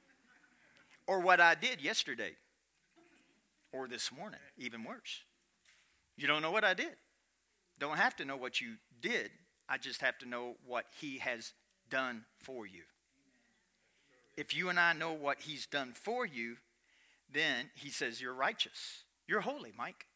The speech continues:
You're holy, Mike. You're righteous, Mike. I think nothing but good thoughts to you. I, you are awesome, Mike. You're the," guess what? Your brain now, by faith, you have to surrender to that.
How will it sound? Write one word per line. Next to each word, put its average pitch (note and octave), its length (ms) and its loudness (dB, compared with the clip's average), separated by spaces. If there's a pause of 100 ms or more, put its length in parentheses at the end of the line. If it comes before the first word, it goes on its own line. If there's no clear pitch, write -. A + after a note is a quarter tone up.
(480)
You're E4+ 120 2
holy, E3 260 -4
Mike. A#2+ 240 -4
You're D#4 140 -2
righteous, A3 360 -2
Mike. D#3+ 200 -8 (320)
I A3+ 160 -2
think - 320 -6
nothing A3 380 -8
but G3+ 180 -10
good G#3+ 180 -10
thoughts A3 280 -6
to - 60 -6
you. - 80 -12
I, A#3+ 360 -2
you C4+ 320 -8
are - 240 -2
awesome, C4 360 2
Mike. A#3 220 -4
You're B3 140 -6
the," - 80 -10 (680)
guess D#4 220 2
what? D#4+ 260 2
Your G#3+ 140 6
brain C4+ 640 8 (160)
now, C4+ 520 8 (360)
by G3+ 240 12
faith, B3+ 540 6
you A#3 200 -4
have G3 360 8
to G#3 260 -4 (320)
surrender F#3 1160 6 (1400)
to C4+ 220 2
that. - 360 -6